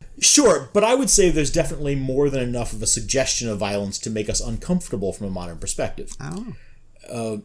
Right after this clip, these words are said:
Speaker 1: and I, I do think the saga author is very aware of the cultural prevalence of violence against women. Remember, there's a scene earlier in this saga where Grettir outmaneuvers and kills several berserks who are planning on violating the women of a farm where Grettir is staying.
Speaker 2: Hmm.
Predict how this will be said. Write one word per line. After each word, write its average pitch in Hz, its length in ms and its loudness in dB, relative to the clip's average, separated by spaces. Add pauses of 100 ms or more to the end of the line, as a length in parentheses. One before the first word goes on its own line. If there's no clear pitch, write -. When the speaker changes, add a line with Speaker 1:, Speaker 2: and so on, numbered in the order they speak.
(180)
Speaker 1:
and 170 120 2
I, 180 240 6
I 190 120 4
do 240 180 4
think 233 240 4
the 180 100 4
saga 156 320 4
author 131 300 2
is 120 160 0
very 131 320 6
aware 123 580 4
of 98 120 -6
the - 60 -6
cultural 110 380 -2
prevalence 98 460 -2
of 104 100 -2
violence 90 300 -6
against 101 260 -8
women. 214 260 -2 (260)
Remember, 190 260 6
there's 143 180 4
a 143 60 4
scene 247 340 6
earlier 175 400 6
in 123 100 2
this 110 160 4
saga 156 400 2
where 120 200 -2
Grettir 143 460 6
outmaneuvers 151 600 2
and 120 140 -2
kills 135 460 2
several 123 320 2
berserks 120 600 0 (300)
who 160 100 2
are 160 60 6
planning 180 380 2
on 156 160 4
violating 139 540 4
the 127 60 0
women 131 240 0
of 113 120 2
a 104 40 2
farm 139 460 0
where 107 100 0
Grettir 98 260 -2
is 87 120 -2
staying. 139 360 -4
Speaker 2:
Hmm. 127 220 -2